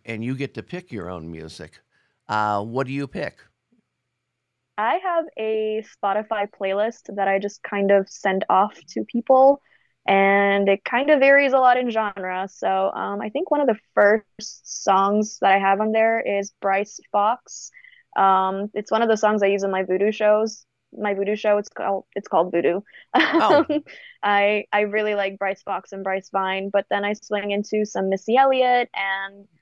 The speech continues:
Speaker 2: um, some other throwbacks. Um,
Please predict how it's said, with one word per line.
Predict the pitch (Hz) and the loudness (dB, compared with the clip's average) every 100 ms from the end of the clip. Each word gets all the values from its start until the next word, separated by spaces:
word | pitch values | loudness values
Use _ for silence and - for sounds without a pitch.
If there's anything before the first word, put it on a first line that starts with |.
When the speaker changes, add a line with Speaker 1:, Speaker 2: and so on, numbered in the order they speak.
| _ _ - | _ _ 0
Speaker 2:
um, | 190 190 196 202 | 4 4 2 0
some | 202 - | -2 0
other | 190 190 196 - | 2 2 0 2
throwbacks. | 240 226 220 220 226 - - - - | 2 4 2 0 0 -8 -20 -10 -2
Um, | 196 190 196 202 202 208 | 0 0 -2 -6 -8 -10